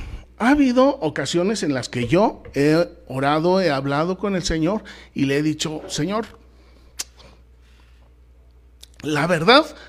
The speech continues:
no soy digno de ti, ni de estar cerca de ti".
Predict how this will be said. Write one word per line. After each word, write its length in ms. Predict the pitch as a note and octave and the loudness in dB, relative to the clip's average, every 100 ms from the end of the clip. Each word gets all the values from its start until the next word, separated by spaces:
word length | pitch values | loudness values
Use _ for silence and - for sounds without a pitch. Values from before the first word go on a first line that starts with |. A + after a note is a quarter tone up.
| - - | -20 -6
no 220 | E3 G#3 | 0 0
soy 360 | - - A3+ A3 | 0 -2 -2 -2
digno 460 | G#3+ A#3 - A#3 | -2 -4 -4 -4
de 100 | F3+ | -4
ti, 300 | - - G2+ - - - - - - - - - _ - - - | -6 -10 -16 -16 -20 -20 -20 -20 -20 -20 -20 -20 _ -20 -12 0
ni 220 | F3 G3 | 4 6
de 100 | G3 | 4
estar 400 | - - G3+ G3+ | 0 -2 -4 -4
cerca 500 | - A3 G#3 - G3 | -6 -6 -8 -8 -8
de 160 | F#3 | -8
ti". 360 | D3+ - A#2+ G#2 | -10 -12 -12 -14